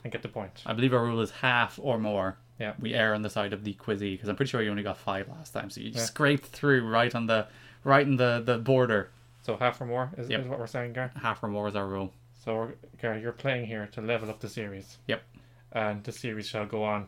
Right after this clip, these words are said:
Speaker 1: for, I don't know, indefinitely.
Speaker 2: As long as the show exists.
Speaker 1: Or for as long as we think this segment is good, which is
Speaker 2: Yes.
Speaker 1: probably until the end of this episode.
Speaker 2: <laughs> Hey, hey, you, you can't bow out once you're ahead. That's, it's bullshit.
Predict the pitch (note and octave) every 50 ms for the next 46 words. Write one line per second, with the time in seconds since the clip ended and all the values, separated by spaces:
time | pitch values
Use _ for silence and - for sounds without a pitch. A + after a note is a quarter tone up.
0 | - - - G#2 G#2 G#2 G#2+ G2+ G2 F#2+ F#2+ F#2 - - - G#2+ G#2 G2 F#2+ -
1 | A#2+ - - G#2+ G2 - - - - A#2 G#2 G#2 G2+ G2+ G2+ G2 G2 - - A2
2 | G#2 G2 F#2+ - G2+ F#2+ F2+ - - - - - - A2+ A#2+ - - A2+ F#2+ -
3 | A2+ G#2+ G#2+ G#2+ G2+ G#2 A2 G#2+ G2+ G2 - - A#2+ A2+ G#2 G#2+ G2+ - A2+ G2+
4 | G2+ G2 G#2 G2+ G2 - A2 G2+ G2+ - - - A2+ - - A#2 A2 G2+ A2 G2+
5 | G2+ G#2 G2+ F#2+ - - - - A#2 A2 G2+ A2 G2 G#2+ G2+ G2 F#2+ F#2+ F#2+ F#2
6 | - - - - - - G2+ G2 - E3+ E3+ C3 - F#3+ F3 - D3+ E3 B2 -
7 | - D#3+ E3+ D#3 - - - - D3 C#3 C3 - C#3 C3 B2+ - D3 D#3 C#3 A#2+
8 | - C3 B2 B2 B2 A#2+ A#2+ A#2+ B2+ - B2+ A#2+ B2 A#2 - A#2+ A2+ A2 G2+ G#2
9 | G#2 G2+ A2 - - - - - - C#3+ - - - - - - C#3+ B2+ A#2+ -
10 | D#3+ E3+ E3+ C#3 - - - - C#3+ C3+